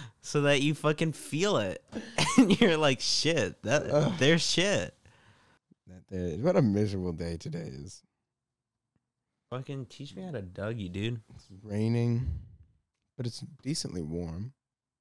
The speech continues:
Speaker 1: I f-, I wish it was, like
Speaker 2: Not like you've been outside to touch grass in a
Speaker 1: Yeah,
Speaker 2: few
Speaker 1: I
Speaker 2: weeks.
Speaker 1: haven't been outside.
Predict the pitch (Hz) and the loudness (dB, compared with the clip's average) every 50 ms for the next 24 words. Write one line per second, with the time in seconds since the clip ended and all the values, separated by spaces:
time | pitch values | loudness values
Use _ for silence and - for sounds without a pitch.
0 | _ _ _ _ - - - - - - - - - - 143 135 - - - - | _ _ _ _ -20 -18 -16 -16 -14 -14 -14 -12 -12 -12 -12 -12 -12 -14 -14 -14
1 | - - - - - - - - - - - - - - - - _ - _ - | -14 -14 -12 -12 -12 -14 -14 -14 -16 -16 -16 -18 -20 -20 -20 -20 _ -20 _ -12
2 | - 113 - - 110 - 98 101 101 95 98 90 87 90 - - 98 95 92 78 | -10 -6 -4 -4 -4 -2 -2 -2 -2 -2 -2 -4 -4 -6 -6 -4 -4 -4 -4 -6
3 | 76 - 113 98 - - - - - 90 95 101 90 82 - - - 87 87 - | -6 -6 -6 -6 -6 -10 -12 -10 -8 -6 -6 -6 -6 -6 -8 -10 -10 -10 -4 -2
4 | 135 180 190 160 139 113 - - - 170 180 175 202 156 110 107 90 - 65 67 | 0 2 2 4 2 2 2 0 0 0 2 2 2 2 2 2 -2 -2 -4 -8
5 | - - - - - 50 50 | -8 -8 -8 -8 -8 -10 -12